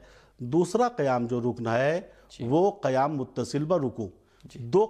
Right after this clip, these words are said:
Speaker 1: قیام واجب ہیں مگر رکن نہیں ہے۔
Speaker 2: جی۔
Speaker 1: ایک قیام جو واجب ہے، وہ سوروں کی قرات کے وقت۔
Speaker 2: صحیح۔
Speaker 1: مثلاً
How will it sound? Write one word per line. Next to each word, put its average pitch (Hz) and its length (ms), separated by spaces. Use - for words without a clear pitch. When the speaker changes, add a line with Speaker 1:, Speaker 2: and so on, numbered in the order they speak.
Speaker 1:
قیام 170 480
واجب 123 520
ہیں 156 240
مگر 190 260
رکن 185 340
نہیں 170 320
ہے۔ 92 120
Speaker 2:
جی۔ 113 240
Speaker 1:
ایک 196 300
قیام 180 260
جو 175 160
واجب 160 400
ہے، 127 300
وہ 170 460
سوروں 147 640
کی 190 200
قرات 139 640
کے 127 80
وقت۔ - 560
Speaker 2:
صحیح۔ - 300
Speaker 1:
مثلاً 113 360